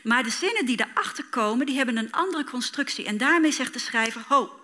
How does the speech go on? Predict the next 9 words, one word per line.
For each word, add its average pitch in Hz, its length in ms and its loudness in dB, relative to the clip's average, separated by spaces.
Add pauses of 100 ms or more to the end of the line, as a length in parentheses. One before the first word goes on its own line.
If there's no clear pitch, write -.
(500)
stop. - 540 -2 (720)
Let 302 200 2
even 294 320 0
op. - 240 -6 (600)
Lees 277 300 2
niet 339 220 2
zomaar 277 460 4
gedachteloos 226 720 -2
verder. - 340 -8